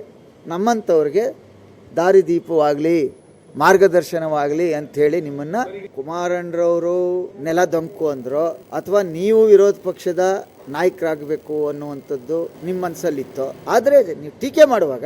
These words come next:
ಭಾಷೆ ಮೇಲೆ ಹಿಡಿತಾರೆ. ಮೈಸೂರಿನಲ್ಲಿ ಅವರ ಅಸ್ತಿತ್ವವನ್ನ ಕಳ್ಕೊಂಡಿದ್ರು. ಹೈಕಮಾಂಡ್ ಅವರು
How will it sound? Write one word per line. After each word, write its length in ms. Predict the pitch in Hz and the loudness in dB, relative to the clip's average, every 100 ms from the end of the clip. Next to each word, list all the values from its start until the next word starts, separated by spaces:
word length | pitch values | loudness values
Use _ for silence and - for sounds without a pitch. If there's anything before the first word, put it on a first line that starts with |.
| 185 | 0
ಭಾಷೆ 340 | 196 262 262 202 | 0 2 2 0
ಮೇಲೆ 160 | 208 220 | -2 -4
ಹಿಡಿತಾರೆ. 600 | 156 - 107 - - - 147 | -6 -12 -16 -18 -20 -10 4
ಮೈಸೂರಿನಲ್ಲಿ 800 | 220 - 226 202 180 170 180 196 170 156 - - 147 | 4 4 4 4 2 -2 4 4 4 -4 -14 -10 -4
ಅವರ 160 | 175 180 | 0 0
ಅಸ್ತಿತ್ವವನ್ನ 500 | - 190 - 151 139 190 | 0 -6 -4 -8 -8 -6
ಕಳ್ಕೊಂಡಿದ್ರು. 580 | 170 165 165 143 120 123 | -6 -4 -6 -6 -8 -10
ಹೈಕಮಾಂಡ್ 840 | - - - 226 - 262 262 262 254 | -16 -6 4 6 6 4 4 4 8
ಅವರು 220 | 247 247 | 8 10